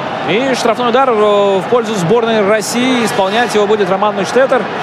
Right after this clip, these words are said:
Два метра после центральной линии поля в сторону ворот сборной Швеции. Вот эта точка.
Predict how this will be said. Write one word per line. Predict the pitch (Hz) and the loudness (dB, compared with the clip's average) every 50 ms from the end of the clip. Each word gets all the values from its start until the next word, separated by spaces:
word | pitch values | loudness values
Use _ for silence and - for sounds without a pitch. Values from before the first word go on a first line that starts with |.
| - - - - - - - - - - - - - - - - - - - - - - - - 143 | -6 -6 -6 -6 -6 -6 -6 -6 -6 -6 -6 -6 -6 -6 -6 -6 -6 -6 -6 -6 -4 -4 -4 -2 0
Два | 170 180 262 269 262 | 0 2 2 0 0
метра | 247 247 240 196 - 190 190 180 165 151 - - - - - - - - - | 0 0 0 0 0 0 2 0 0 -2 -4 -6 -6 -6 -6 -6 -6 -4 0
после | 226 233 214 - - 196 190 175 | 0 0 0 0 0 0 0 0
центральной | - 190 185 180 208 202 190 190 185 | 0 -2 0 0 0 0 0 0 0
линии | 185 190 185 185 185 | 0 0 0 0 -2
поля | 170 - 240 254 254 240 220 196 170 - - - - - - - - - | 0 0 0 2 2 2 2 0 -2 -4 -6 -8 -6 -6 -6 -6 -6 -6
в | - | -4
сторону | - 220 220 202 196 202 202 190 | 0 0 0 2 2 0 0 2
ворот | 175 196 190 185 208 185 | 2 2 2 2 0 0
сборной | 160 160 185 185 165 180 170 | 0 0 0 0 0 -2 -2
Швеции. | - 180 170 139 131 - 147 | 0 0 0 0 0 0 0
Вот | 156 170 - | 0 2 2
эта | 202 160 151 | 2 0 0
точка. | - - 208 240 220 - - 254 254 | 0 0 0 0 0 0 0 0 0